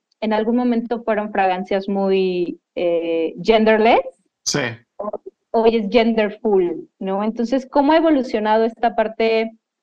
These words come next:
Speaker 1: unisex hoy a algo de, no necesito una fragancia que tenga flores para que sea femenina o que tenga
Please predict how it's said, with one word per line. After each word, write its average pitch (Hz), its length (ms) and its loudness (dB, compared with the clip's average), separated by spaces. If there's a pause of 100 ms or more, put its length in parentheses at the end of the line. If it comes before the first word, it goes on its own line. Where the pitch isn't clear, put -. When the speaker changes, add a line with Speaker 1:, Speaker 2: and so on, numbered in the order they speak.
(160)
Speaker 1:
unisex 202 880 -2
hoy 208 340 0
a 190 240 2
algo 208 260 2
de, 202 320 -2 (200)
no 240 140 0
necesito 302 560 -2
una 302 180 -2
fragancia 226 460 -4
que 247 80 -8
tenga 220 560 2
flores 247 300 2
para 220 240 2
que 190 80 -4
sea 214 160 0
femenina 220 760 0
o 208 100 -2
que 196 80 -6
tenga 214 640 2